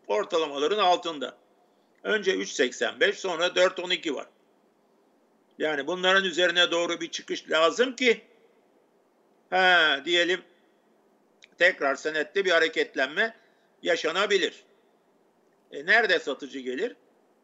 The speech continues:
Abi önce beş buçuk, sonra da altı nokta altmış altı falan falan yapmışız ya.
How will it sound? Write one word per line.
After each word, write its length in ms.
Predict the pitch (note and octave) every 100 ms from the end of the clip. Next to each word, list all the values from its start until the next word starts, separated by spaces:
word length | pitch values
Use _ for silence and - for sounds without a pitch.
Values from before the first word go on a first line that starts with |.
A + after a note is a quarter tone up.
| -
Abi 240 | A#2+ C#3
önce 360 | E3+ F#3+ E3 D#3+
beş 240 | F3+ -
buçuk, 260 | G#2 - D#3+ _ _ _ _ _ _ -
sonra 400 | F#3+ G3+ D3 A2+
da 260 | E3 - _ _ _ _ _ _ _ _ _ -
altı 340 | E3+ F3 F#3+
nokta 560 | F3 E3 E3+ D#3+ - -
altmış 360 | - - F#3 -
altı 280 | D#3+ D#3 D3+
falan 300 | D#3 D#3 D3+
falan 240 | D#3 D#3
yapmışız 600 | D3+ D3+ - F#3 A#2+ C#3+
ya. 140 | G2